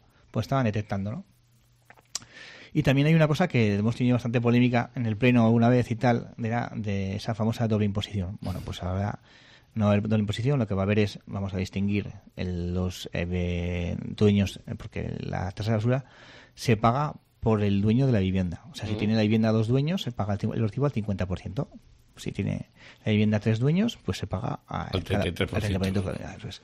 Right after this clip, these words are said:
Speaker 1: Entonces, eh, si uno de los dueños, además de tener la vivienda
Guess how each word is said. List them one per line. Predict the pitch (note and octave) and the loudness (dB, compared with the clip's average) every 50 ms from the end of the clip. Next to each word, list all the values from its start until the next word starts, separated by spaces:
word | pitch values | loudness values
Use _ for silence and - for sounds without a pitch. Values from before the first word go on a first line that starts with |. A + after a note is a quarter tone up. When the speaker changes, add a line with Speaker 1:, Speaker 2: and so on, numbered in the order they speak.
| - - - - - - - - - - | -20 -20 -20 -20 -20 -20 -20 -20 -20 -10
Speaker 1:
Entonces, | _ - G#2+ A2 A2 - - - - | _ 0 0 0 0 -2 -6 -8 -4
eh, | - A2+ A2 G#2+ G2+ G2 F#2+ F#2+ F#2 F2+ F#2 F2+ F2+ F2+ E2+ F2+ - - - | -2 0 2 2 2 2 2 0 0 -2 -2 -2 -4 -4 -6 -8 -8 -10 -10
si | - - A#2+ | -4 0 2
uno | A#2+ B2 B2 | 4 4 4
de | A#2+ A#2+ | 4 4
los | A#2+ A2+ | 4 4
dueños, | B2 C3+ C#3 B2+ G2+ F#2+ - - - _ - | 2 2 2 2 2 0 -2 -8 -14 _ -8
además | G#2+ G2+ G2 G2+ G#2+ A2 G#2+ | -6 -4 -2 0 0 0 0
de | A2+ G#2+ | 0 -2
tener | G#2 A2 G#2 G#2+ | -2 0 0 0
la | G#2 | 0
vivienda | G#2 G#2+ A#2+ A#2+ G#2+ F2+ - | 2 2 2 0 0 -2 -6